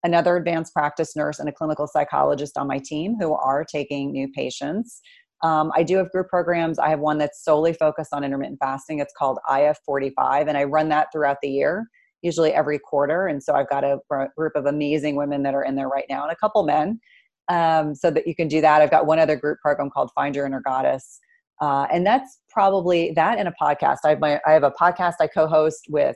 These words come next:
Kelly Donahue Forries, that is called Everyday Wellness. And so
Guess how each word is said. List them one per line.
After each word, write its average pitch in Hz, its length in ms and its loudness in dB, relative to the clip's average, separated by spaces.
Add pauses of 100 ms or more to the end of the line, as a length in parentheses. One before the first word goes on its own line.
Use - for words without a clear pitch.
(120)
Kelly 143 420 2
Donahue 135 500 -4
Forries, 165 500 2 (440)
that 151 280 6
is 143 440 4
called 143 240 0
Everyday 147 400 0
Wellness. 131 460 -2 (100)
And 135 180 -8
so 135 480 0